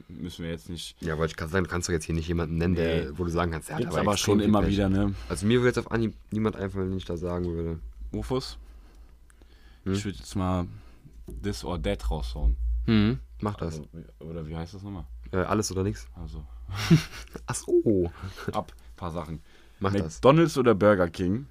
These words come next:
Speaker 2: McDonald's.
Speaker 1: Hans im Glück oder Five Guys? Five Guys.
Speaker 2: Äh, Five Guys.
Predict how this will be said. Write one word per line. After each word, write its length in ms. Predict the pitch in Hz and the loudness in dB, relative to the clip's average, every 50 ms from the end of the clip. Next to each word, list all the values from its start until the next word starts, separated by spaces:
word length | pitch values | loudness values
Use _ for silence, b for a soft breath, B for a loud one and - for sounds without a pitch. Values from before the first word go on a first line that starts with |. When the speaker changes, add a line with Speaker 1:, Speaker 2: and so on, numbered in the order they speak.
| - | -8
Speaker 2:
McDonald's. 500 | - 85 78 87 82 80 78 76 - - - - - b b b b b b b b - | -8 -6 -4 -2 -2 -2 -4 -4 -6 -10 -14 -18 -20 b b b b b b b b -4
Speaker 1:
Hans 240 | - 117 123 113 | -2 -2 -2 -4
im 100 | 120 104 | -6 -6
Glück 220 | 92 120 143 - - | -4 -4 -2 0 2
oder 140 | 117 110 104 | 2 2 2
Five 280 | - - 110 110 107 - | 2 2 0 0 0 0
Guys? 420 | - 107 107 113 131 - - - - - - - | 0 2 2 2 0 -4 -8 -14 -16 -16 -16 -8
Five 300 | - - 135 110 - - | -4 -2 0 0 -2 -2
Guys. 400 | - 104 98 110 117 - - - _ _ _ - | -2 0 0 0 -2 -4 -10 -16 _ _ _ -8
Speaker 2:
Äh, 80 | 123 110 | -6 -6
Five 340 | - - 143 120 98 - | 0 4 4 4 4 4
Guys. 380 | - 98 98 92 - - - | 2 2 2 4 4 2 2